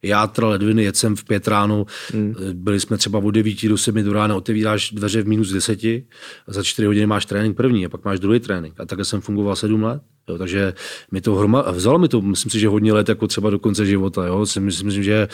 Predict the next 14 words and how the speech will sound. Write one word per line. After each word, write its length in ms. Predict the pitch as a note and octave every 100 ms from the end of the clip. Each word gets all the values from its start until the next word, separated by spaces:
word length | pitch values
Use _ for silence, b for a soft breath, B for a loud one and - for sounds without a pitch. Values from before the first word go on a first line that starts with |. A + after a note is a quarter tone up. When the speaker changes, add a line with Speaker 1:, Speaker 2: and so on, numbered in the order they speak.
| B B
Speaker 1:
se 120 | - A2
to 80 |
podepsalo. 480 | G2+ A2 C#3+ - E2+
Měl 160 | E2+ F#2
jsem 140 | -
v 20 | G2
pětadvaceti 480 | G2 G#2 G#2 G#2
letech 240 | G#2+ - F#2
metabolický 600 | G#2 G2+ G#2 G2+ - A2
věk 300 | G#2 G#2+ -
na 220 | G#2 G2 B B B -
třicet 260 | - -
osm 240 | G2+ - A2
let. 160 | C#3